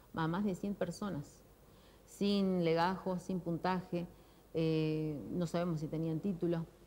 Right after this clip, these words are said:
¿bien? Pero así incrementan, ¿no? Mientras al docente le cuesta mucho conseguir horas, le cuesta mucho conseguir trabajo,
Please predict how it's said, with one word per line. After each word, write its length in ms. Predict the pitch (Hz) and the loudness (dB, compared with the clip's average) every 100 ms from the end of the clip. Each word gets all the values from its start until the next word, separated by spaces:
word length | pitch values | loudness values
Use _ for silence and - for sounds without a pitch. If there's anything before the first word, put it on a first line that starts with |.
| - - | -20 -6
¿bien? 280 | 165 185 - - - - 160 | -4 -4 -8 -20 -20 -6 0
Pero 240 | 160 165 | 2 2
así 480 | 160 165 165 208 214 | 2 0 0 0 2
incrementan, 1120 | 190 170 165 175 190 180 170 160 160 156 156 - - | 2 0 0 0 0 0 0 0 0 -2 -4 -10 -6
¿no? 200 | 165 180 | -2 -2
Mientras 400 | 196 214 214 190 | -2 -2 0 2
al 120 | 160 | 2
docente 380 | 156 156 220 226 | 0 -4 -2 -2
le 120 | 175 | -2
cuesta 320 | - 190 190 180 | -2 -4 -2 -2
mucho 420 | 196 233 - 180 | 0 -2 -2 -4
conseguir 460 | 160 156 170 185 | -4 -2 0 0
horas, 440 | 190 196 190 - - - - - | 0 0 -2 -6 -14 -20 -20 -6
le 80 | 160 | -2
cuesta 260 | 180 175 180 | -2 0 0
mucho 320 | 180 190 185 | 0 -2 -2
conseguir 360 | 170 170 180 170 | -2 0 0 0
trabajo, 540 | 175 180 185 - | 2 2 0 -2